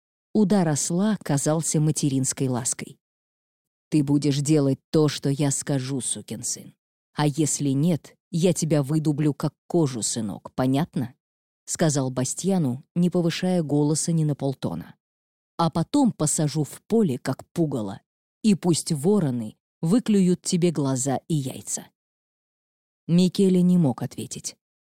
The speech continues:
В этот момент он едва понимал, где он и кто он. «Сегодня пусть спит с животными.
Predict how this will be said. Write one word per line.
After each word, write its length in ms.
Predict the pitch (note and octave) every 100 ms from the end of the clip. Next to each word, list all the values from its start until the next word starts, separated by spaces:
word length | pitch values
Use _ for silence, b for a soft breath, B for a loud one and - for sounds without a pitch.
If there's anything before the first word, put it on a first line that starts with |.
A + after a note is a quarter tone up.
| -
В 80 | D3+
этот 260 | D#3+ D3+
момент 520 | D3 C#3 D#3 F#3 D3 -
он 160 | E3+ E3+
едва 340 | E3 D3+ F3
понимал, 560 | - C#3+ C#3 C#3+ D#3 C#3+
где 340 | C#3 E3 G3+
он 220 | C3+ B2+ -
и 100 | C#3
кто 340 | - - D#3+ A2
он. 300 | A2 A2+ - _ _ _ _ _ _ _
«Сегодня 580 | - - E3+ E3+ F3 E3+
пусть 300 | D3+ E3+ -
спит 340 | - - F3 C#3+
с 60 |
животными. 760 | C#3 C#3+ E3 D#3 - B2 A2+ G#2+